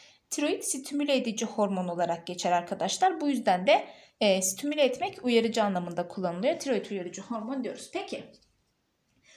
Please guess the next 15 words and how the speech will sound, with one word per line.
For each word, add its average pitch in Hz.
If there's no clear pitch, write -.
Arkadaşlar 294
bu, 311
e, 220
bu 427
hormona 226
biz -
tirotropin 311
hormonu 185
da 156
diyoruz. -
Neden 285
diyoruz? -
Çünkü -
tiroksin 320
hormonunun 220